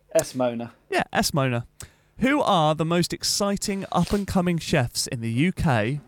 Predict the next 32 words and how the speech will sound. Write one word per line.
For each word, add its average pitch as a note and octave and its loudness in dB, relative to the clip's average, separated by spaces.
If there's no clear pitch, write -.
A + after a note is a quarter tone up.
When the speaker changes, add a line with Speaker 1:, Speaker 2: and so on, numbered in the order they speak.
Speaker 2:
under F3 0
thirty? F#3+ 0
So A3+ -2
they're F#3 4
essentially G#3+ -2
asking G#3+ -4
you A#2 -12
to - -14
create F#3 -8
your F3+ -6
own F3 -4
thirty E3 -4
under D#3 -4
thirty G3 -2
here, B2 -4
Paul. B2+ -12
Any, F#3+ -6
uh, G3 0
Speaker 1:
Thirty? F3+ 6
Oh, C#3 4
I B2 2
couldn't D3+ 0
go C#3 4
for D3+ -6
thirty C#3 2
of A#2+ -6
them. C#3 -8
Speaker 2:
<laughs> - -20
We've F#3+ -2
got A#3 4
all B3 4
day. F#3+ 2